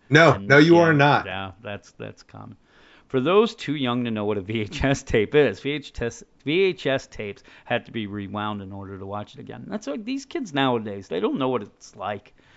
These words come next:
Speaker 2: They have the internet, that friggin' V H S tapes. I do, do you think anybody even buys porn anymore?
Speaker 1: Well, yes, because I used to live above a porn shop, and I used to see people all the
Speaker 2: Yeah,
Speaker 1: time
Speaker 2: but
Speaker 1: there.
Speaker 2: that was before.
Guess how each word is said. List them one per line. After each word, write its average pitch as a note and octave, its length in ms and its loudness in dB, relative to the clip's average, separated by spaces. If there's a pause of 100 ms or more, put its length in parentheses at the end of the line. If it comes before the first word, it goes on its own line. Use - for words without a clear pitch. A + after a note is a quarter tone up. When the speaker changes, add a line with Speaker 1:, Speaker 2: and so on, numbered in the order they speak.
(180)
Speaker 2:
They C#3 100 0
have C3+ 120 -2
the A2 140 -8
internet, A2+ 540 -2 (160)
that G#2+ 200 -8
friggin' A2+ 380 -10
V A#2 160 -6
H G#2+ 200 -8
S C3+ 180 -6
tapes. - 260 -16
I C#3 100 -2
do, A#2+ 140 -4 (260)
do - 80 -6
you C3+ 80 2
think F3 300 -8
anybody C3 560 0
even G#2 180 -4
buys G2+ 380 -12
porn G#2+ 340 -6
anymore? G#2+ 500 -6 (340)
Speaker 1:
Well, D3+ 200 4
yes, A3+ 220 6
because B2+ 240 2
I - 20 4
used C#3 160 2
to D3 60 0
live C#3+ 100 6
above C3+ 220 4
a B2 40 -2
porn G3+ 300 0
shop, B2 360 6
and C#3 60 2
I - 20 4
used B2+ 100 0
to C3+ 60 2
see D#3 180 2
people D3+ 260 2
all D3 240 10
the C3+ 80 4
Speaker 2:
Yeah, F3 80 -2
Speaker 1:
time F3+ 200 8
Speaker 2:
but C#3 80 8
Speaker 1:
there. B2 80 8
Speaker 2:
that C#3+ 100 6
was C#3+ 120 -4
before. A#2+ 680 -6